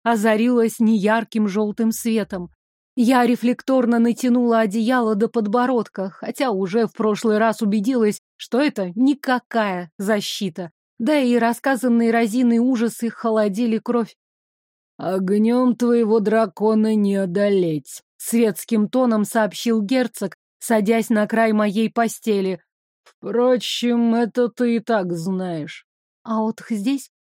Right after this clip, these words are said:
Он знает, что я в замке? Почему не пытается найти меня?»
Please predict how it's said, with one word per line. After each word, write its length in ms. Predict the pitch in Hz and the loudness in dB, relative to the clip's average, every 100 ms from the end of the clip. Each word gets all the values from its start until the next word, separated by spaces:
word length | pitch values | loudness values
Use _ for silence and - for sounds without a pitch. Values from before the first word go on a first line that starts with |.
| _ | _
Он 160 | 233 247 | 0 2
знает, 400 | 220 247 285 269 | 2 2 2 0
что 180 | - 269 | -2 0
я 180 | 247 269 | 2 2
в 60 | 220 | 0
замке? 500 | 240 320 285 220 202 _ _ _ | 2 2 2 -2 -10 _ _ _
Почему 420 | - 220 - 294 302 | -6 -4 2 4 6
не 120 | 247 | 4
пытается 560 | 254 - 277 247 - | 0 0 0 0 0
найти 400 | 262 294 269 302 | 2 2 2 2
меня?» 420 | 247 254 254 220 | 4 4 2 0